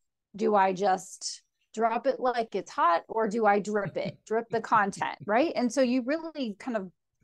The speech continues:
Speaker 1: break it down step by step. So, and, and what I thought was interesting was in reading the book, anytime I had a question, it was almost next.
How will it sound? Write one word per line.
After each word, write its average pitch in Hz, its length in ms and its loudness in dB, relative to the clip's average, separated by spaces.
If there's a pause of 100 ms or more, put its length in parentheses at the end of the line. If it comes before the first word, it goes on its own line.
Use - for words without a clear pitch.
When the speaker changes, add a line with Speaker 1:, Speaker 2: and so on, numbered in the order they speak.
Speaker 1:
break 240 280 2
it 269 160 -4
down 190 580 0 (280)
step - 460 0
by 214 160 4
step. 233 400 2
So, - 260 -2
and, 254 160 2 (100)
and 233 280 -2
what 240 180 -2
I 339 160 0
thought 262 220 4
was 220 160 0
interesting 180 720 -6 (1120)
was 202 240 -2
in 214 280 -4
reading 247 400 0
the 214 80 0
book, 180 380 2
anytime 269 440 2
I 240 80 4
had 226 160 0
a 196 60 0
question, 247 720 0 (960)
it 240 80 0
was 247 220 0 (140)
almost 262 600 4 (180)
next. 214 760 -2